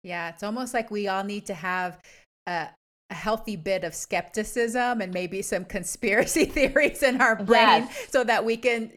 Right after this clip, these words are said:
Speaker 1: start feeling a little bit like we are being manipulated so that we can understand what's going on before we make choices for our foods.
Speaker 2: Yes.
Speaker 1: Yeah,
Speaker 2: I
Speaker 1: so
Speaker 2: agree. I
Speaker 1: interesting.
Speaker 2: agree. It is.
Speaker 1: Well, Doctor Avena, what do you wish more people knew?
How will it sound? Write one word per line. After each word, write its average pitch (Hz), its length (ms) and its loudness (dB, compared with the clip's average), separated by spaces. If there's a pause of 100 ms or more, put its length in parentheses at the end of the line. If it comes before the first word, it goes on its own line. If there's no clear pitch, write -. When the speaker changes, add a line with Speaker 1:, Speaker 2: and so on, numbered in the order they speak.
(260)
Speaker 1:
start 226 400 -2
feeling 254 340 0
a 233 60 -4
little 240 340 -4
bit 233 280 -4
like 226 320 -2 (120)
we 254 180 -6
are 302 180 -2
being 214 240 -4
manipulated 160 760 -8
so 196 80 -10
that 175 80 -6
we - 80 -4
can 208 140 -10
understand 196 580 -10
what's 180 180 -12
going 170 320 -10
on 202 200 -8
before 165 320 -10
we 156 140 -10
make 156 220 -12
choices 180 600 -12
for 143 120 -12
our 143 80 -12
foods. - 480 -14 (460)
Speaker 2:
Yes. 147 500 -2 (760)
Speaker 1:
Yeah, 147 100 -2
Speaker 2:
I 175 180 4
Speaker 1:
so 180 120 -4
Speaker 2:
agree. 151 140 0
I 160 220 2
Speaker 1:
interesting. 180 160 -2
Speaker 2:
agree. 147 300 0 (340)
It 175 120 -2
is. 151 480 -4 (1160)
Speaker 1:
Well, 302 100 -2
Doctor 320 280 0
Avena, 262 580 -2
what 330 200 -2
do 466 100 -12
you 466 180 -2
wish 277 320 -4
more 233 160 -4
people 214 340 -10
knew? 175 380 -12